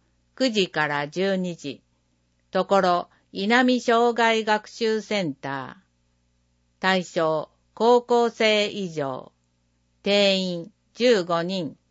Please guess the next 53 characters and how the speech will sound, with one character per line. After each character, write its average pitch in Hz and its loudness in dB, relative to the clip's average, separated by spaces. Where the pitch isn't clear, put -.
抽 165 -6
選。 143 -8
な 185 0
お、 151 -8
令 240 4
和 175 2
九 196 -4
年 233 0
度 220 0
以 220 -4
降 185 0
に 156 -8
調 233 0
査 240 0
員 175 -4
と 160 -6
し - -16
て 160 -4
活 175 -4
動 226 0
で 220 -2
き 233 -6
る 190 -2
方 170 -2
を 135 -2
優 143 -8
先 135 -8
し - -18
ま 135 -14
す。 - -20
希 214 -2
望 254 4
者 175 -2
の 202 0
み 156 -8
当 226 0
日 220 -4
七 208 0
時 180 -8
か 151 -4
ら 139 -6
表 226 -2
浜 226 -2
海 208 -2
岸 147 -4
で 143 -8
現 226 -2
地 226 -10
講 214 -2
習 151 -10
を 139 -8
実 143 -12
施。 - -16